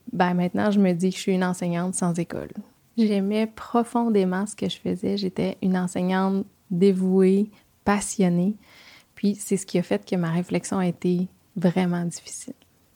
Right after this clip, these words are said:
Parce que j'aimais vraiment ce que je faisais, que j'avais envie de le faire.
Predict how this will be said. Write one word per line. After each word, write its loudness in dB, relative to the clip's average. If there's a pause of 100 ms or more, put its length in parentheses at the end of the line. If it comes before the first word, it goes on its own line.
Parce -4
que 4
j'aimais 2
vraiment 2
ce -12
que 0
je -6
faisais, 0 (340)
que 0
j'avais 4
envie 4
de 0
le 2
faire. -2